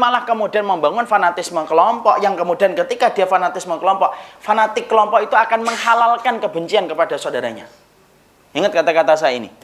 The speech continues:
Orang kok sampai benci sama saudaranya, tapi tidak pernah merasa berdosa ketika menghujat saudaranya, itu pasti penyebabnya virus fanatik buta. Banyak nggak orang yang kemudian ketika hijrah,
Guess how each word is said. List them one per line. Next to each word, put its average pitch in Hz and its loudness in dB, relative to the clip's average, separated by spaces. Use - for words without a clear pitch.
Orang 240 2
kok - 0
sampai 226 0
benci 180 -2
sama 214 2
saudaranya, 175 2
tapi 214 0
tidak 208 0
pernah 214 0
merasa 196 2
berdosa 196 2
ketika 180 -2
menghujat 170 -4
saudaranya, 147 0
itu - -20
pasti 123 -16
penyebabnya 117 -16
virus 113 -14
fanatik 113 -16
buta. - -18
Banyak 269 0
nggak - 6
orang 233 4
yang 208 0
kemudian 202 0
ketika 185 -2
hijrah, 143 0